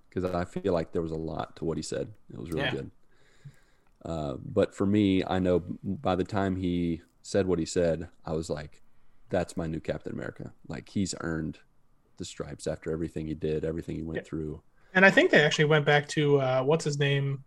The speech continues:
Speaker 3: The other super soldier, the older guy.
Speaker 1: Yeah, Isaiah
Speaker 3: Uh,
Speaker 1: Bradley.
Speaker 2: Isaiah Bradley.
Speaker 3: Yeah, Isaiah Bradley. Like, they went back to him. Like, he was, like, tuned into watching it. Like, it was a really powerful moment, I felt
Speaker 1: Yeah.
Speaker 3: like.
Speaker 1: Yeah.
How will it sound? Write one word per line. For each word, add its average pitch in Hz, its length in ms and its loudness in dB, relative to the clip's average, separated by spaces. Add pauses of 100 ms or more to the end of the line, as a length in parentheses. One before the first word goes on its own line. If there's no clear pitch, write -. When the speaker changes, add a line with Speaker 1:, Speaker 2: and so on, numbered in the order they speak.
(120)
Speaker 3:
The 143 260 0
other 151 220 8
super 143 280 0
soldier, 139 380 0
the 135 80 -4
older 139 240 2
guy. 135 340 2
Speaker 1:
Yeah, 82 260 2 (120)
Isaiah 90 260 4
Speaker 3:
Uh, 139 40 4
Speaker 1:
Bradley. 135 320 2
Speaker 2:
Isaiah 110 240 -6
Bradley. 113 220 2
Speaker 3:
Yeah, 139 180 6
Isaiah 151 320 8
Bradley. 156 320 8
Like, 151 180 6
they 160 60 6
went 165 180 6
back 156 200 8
to 139 80 -8
him. 156 260 2
Like, 139 160 0
he 160 120 2
was, 151 140 0
like, 147 160 2
tuned 156 260 2
into 147 200 4
watching 139 420 2
it. 143 160 4
Like, 143 140 2
it 185 40 6
was 160 140 2
a 139 60 0
really 131 160 0
powerful 127 400 -2
moment, 131 280 -6
I 127 40 -6
felt 98 120 2
Speaker 1:
Yeah. 92 120 4
Speaker 3:
like. 80 140 -2 (340)
Speaker 1:
Yeah. 110 300 2